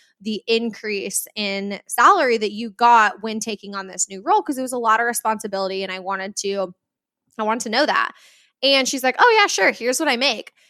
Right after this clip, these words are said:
And she, so she had worked in the company two years longer than me. She was in a higher role than me,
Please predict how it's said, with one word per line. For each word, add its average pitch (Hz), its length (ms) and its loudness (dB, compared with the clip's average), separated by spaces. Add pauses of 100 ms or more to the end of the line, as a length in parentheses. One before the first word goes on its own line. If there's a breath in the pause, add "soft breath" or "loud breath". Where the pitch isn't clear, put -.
(200)
And 269 220 2
she, 349 640 0 (200)
so 269 160 0
she 285 160 0
had 330 80 0
worked 330 260 4
in 359 80 -2
the 370 80 -2
company 285 380 -2
two 277 300 -4
years 339 280 -2
longer 277 560 4
than 196 220 -8
me. 208 320 -12 (280)
She - 220 -6
was 277 240 2
in 277 300 2
a 233 360 2
higher 294 500 4
role 285 340 4
than 247 200 -4
me, 202 320 -10